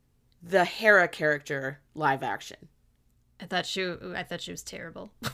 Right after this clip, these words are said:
Speaker 2: <laughs>
Speaker 1: Did you?
Speaker 2: <laughs> I did.
Speaker 1: Did you? I thought it was better than what I was expecting, which I wasn't expecting a lot from, um, what's her, Weinstead. What's her name?
Speaker 2: Mary Elizabeth yeah.
Speaker 1: Mary Elizabeth, thank you.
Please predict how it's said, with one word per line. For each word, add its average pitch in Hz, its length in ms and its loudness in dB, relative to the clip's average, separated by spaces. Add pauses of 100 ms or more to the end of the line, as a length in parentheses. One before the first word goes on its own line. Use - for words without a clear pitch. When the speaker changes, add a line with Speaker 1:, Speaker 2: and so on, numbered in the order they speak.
(140)
Speaker 2:
<laughs> 1077 400 4
Speaker 1:
Did 285 260 10
you? 370 300 12 (100)
Speaker 2:
<laughs> - 100 -12
I 359 180 -4
did. 320 220 4
Speaker 1:
Did 339 220 10
you? 339 320 6 (520)
I 302 140 12 (100)
thought 349 420 10
it 311 140 0
was 294 140 4
better 302 420 10
than 277 180 6
what 262 120 8
I 240 120 12
was 220 160 8
expecting, 214 680 0
which 240 220 2 (100)
I 240 120 10
wasn't 277 440 8
expecting 269 540 2
a 247 40 0
lot 240 540 0
from, 202 320 4
um, 170 340 4 (100)
what's 202 240 0
her, 165 120 -6 (260)
Weinstead. 165 600 0
What's 175 160 -2
her 208 60 -2
name? 202 280 -2 (300)
Speaker 2:
Mary 196 240 0
Elizabeth 175 680 -2 (240)
yeah. 180 160 0
Speaker 1:
Mary 214 240 10
Elizabeth, 165 400 2
thank 151 220 -4
you. 143 100 -8